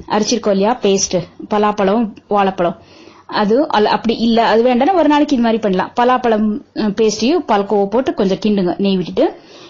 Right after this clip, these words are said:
கிண்ட கிண்ட, ஆ, ஒரு கொஞ்சம் சர்க்கரை போட்டுருங்க. சர்க்கரை போட்டுட்டு நல்லா கிண்டிட்டே வாங்க.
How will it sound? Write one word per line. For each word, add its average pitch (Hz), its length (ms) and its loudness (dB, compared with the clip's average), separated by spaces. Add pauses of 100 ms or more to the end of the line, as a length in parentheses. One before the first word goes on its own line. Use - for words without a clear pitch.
(100)
கிண்ட 277 260 2
கிண்ட, 262 360 0 (320)
ஆ, 226 200 0
ஒரு 214 360 2 (240)
கொஞ்சம் 311 220 2
சர்க்கரை 240 320 -2
போட்டுருங்க. 180 400 -2 (500)
சர்க்கரை 240 340 0
போட்டுட்டு 226 420 -2 (400)
நல்லா 262 280 2
கிண்டிட்டே 214 420 0
வாங்க. 175 300 0